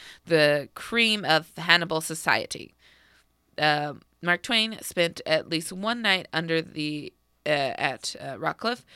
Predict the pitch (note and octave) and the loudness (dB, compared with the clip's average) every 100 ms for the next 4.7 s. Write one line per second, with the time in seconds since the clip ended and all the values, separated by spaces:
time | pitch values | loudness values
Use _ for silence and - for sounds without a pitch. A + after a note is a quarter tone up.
0 | - - - D#3+ D#3 E3 D3+ - _ _ | -20 -6 0 2 2 0 -4 -12 _ _
1 | _ _ - D3+ D3+ - E3+ E3+ D#3+ - | _ _ -4 -2 -2 -2 -2 -2 -4 -2
2 | F3 - E3+ E3+ D#3+ E3 D#3+ E3 D#3+ F#3 | -2 -2 -6 -4 -4 -4 -8 -8 0 2
3 | A3 - D3+ E3+ C#3+ - D#3+ D#3 - F#3 | 2 -4 -6 -4 -6 -6 -6 -6 -6 -4
4 | F3 E3 F3 D#3+ - C3 | -4 -4 -4 -4 -4 -6